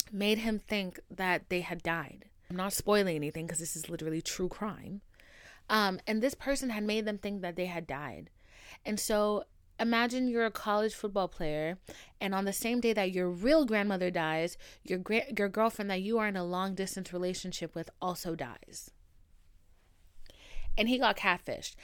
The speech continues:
And this was in two thousand twelve, so, like, catfishing was not well known. Like, we don't have the kind of technology that we did now, like, or the, the insight or, like, the intelligence that we did now, okay? So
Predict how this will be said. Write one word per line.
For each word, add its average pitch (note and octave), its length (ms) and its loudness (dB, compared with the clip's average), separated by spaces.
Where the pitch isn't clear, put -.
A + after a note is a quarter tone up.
And G#3 140 -2
this D4+ 160 2
was D#4+ 140 0
in B3+ 180 4
two B3 160 -2
thousand G3+ 340 0
twelve, E3+ 440 -2
so, F#3 160 0
like, E3+ 180 2
catfishing G#3+ 540 -6
was F#3 160 -4
not F3 240 -6
well E3 160 -2
known. E3 260 -8
Like, D#3 220 -10
we F#3 60 2
don't F#3 240 -2
have F3 260 -6
the D#3+ 240 -4
kind G3+ 220 0
of F3+ 60 -2
technology E3+ 580 -4
that D3+ 200 -4
we E3+ 120 -4
did D#3+ 240 -4
now, D3 460 -6
like, D#3+ 300 -4
or F#3 180 2
the, A3+ 440 2
the A#3+ 340 8
insight A#3 440 4
or, G3 80 4
like, G3 180 6
the G3 100 -2
intelligence F#3+ 760 0
that E3+ 180 2
we F3 120 4
did D#3 200 0
now, A#2+ 320 -6
okay? G3 380 2
So A3+ 400 6